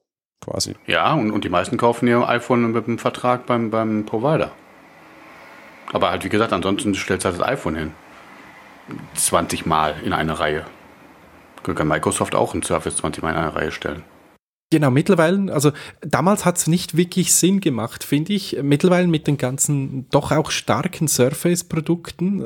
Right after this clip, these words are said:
Speaker 3: ähm, würde das für mich Sinn machen, weil, äh, bevor ich mir so in Anführungsschlusszeichen teures Produkt, äh, anschaffe, das ist was, was ist weniger, was ich über online bestellen würde.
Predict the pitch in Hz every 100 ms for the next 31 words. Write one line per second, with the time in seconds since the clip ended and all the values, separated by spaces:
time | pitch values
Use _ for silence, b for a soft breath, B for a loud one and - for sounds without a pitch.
0 | - 143 139 143 143 131 127 143 147 151
1 | - 143 165 - 180 196 123 - 117 117
2 | 117 85 85 95 117 131 - 127 143 160
3 | 151 143 139 B B B - 139 139 139
4 | 131 143 143 131 - 143 - 139 123 -
5 | 131 - 123 127 151 - - - 151 -
6 | - - 107 95 127 143 147 165 170 -
7 | - - 143 - - - - 143 - 143
8 | - - 156 - 147 143 190 196 151 -
9 | 147 147 131 120 160 143 135 131 - 127
10 | 147 135 143 160 175